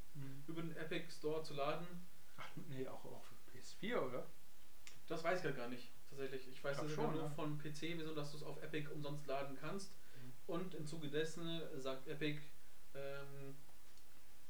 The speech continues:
Speaker 2: ihr kriegt auch einen, äh, zehn Euro oder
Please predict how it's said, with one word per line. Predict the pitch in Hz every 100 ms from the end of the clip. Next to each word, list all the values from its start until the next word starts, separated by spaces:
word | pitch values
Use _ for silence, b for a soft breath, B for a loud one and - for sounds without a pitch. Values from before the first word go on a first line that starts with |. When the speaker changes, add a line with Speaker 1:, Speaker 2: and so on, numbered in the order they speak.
| - - - -
Speaker 2:
ihr | 151
kriegt | 170 165
auch | 170 165
einen, | 151 147 151 156 143
äh, | 139 139 139
zehn | - 156 165 170
Euro | 156 160 165
oder | 151 131